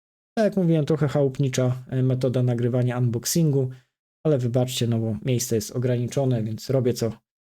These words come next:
co mogę z tym, co mam. E, i co? No widzimy się na, na live'ach. E, zapraszam serdecznie, praktycznie są codziennie. Co prawda nie mam żadnego harmonogramu,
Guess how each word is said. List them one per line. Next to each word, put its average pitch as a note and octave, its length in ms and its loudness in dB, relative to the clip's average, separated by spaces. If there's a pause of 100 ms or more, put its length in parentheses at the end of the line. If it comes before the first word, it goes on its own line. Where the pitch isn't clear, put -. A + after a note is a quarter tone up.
(380)
co C3+ 80 0
mogę D#3 360 2 (200)
z - 120 -10
tym, B2+ 160 0
co B2 160 0
mam. E3 380 0 (1000)
E, C3+ 300 2
i C4 220 -4
co? A#2+ 280 0
No C4 140 -2
widzimy F#3+ 340 4
się E3 160 2
na, C3 340 0 (500)
na C3 100 2
live'ach. D3 460 2 (240)
E, B2+ 220 2
zapraszam C3 500 0
serdecznie, A#2 560 -2
praktycznie A#2+ 500 -4
są A2+ 220 -6
codziennie. B2+ 600 0 (400)
Co - 80 -14
prawda C#3 240 2
nie C#3+ 100 2
mam C3 120 2
żadnego B2 320 0
harmonogramu, A#2+ 840 -2